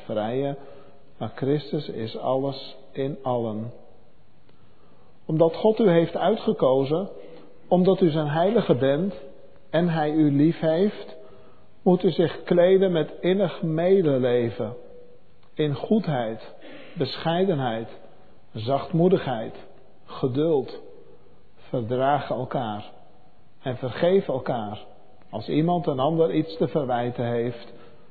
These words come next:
Zoals de Heer u vergeven heeft, moet u elkaar vergeven. En bovenal kleed u in de liefde.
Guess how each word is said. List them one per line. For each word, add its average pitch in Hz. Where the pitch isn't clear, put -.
Zoals 147
de 151
Heer 151
u 180
vergeven 135
heeft, 139
moet 156
u 156
elkaar 156
vergeven. 120
En 135
bovenal 190
kleed 190
u 185
in 170
de 175
liefde. 170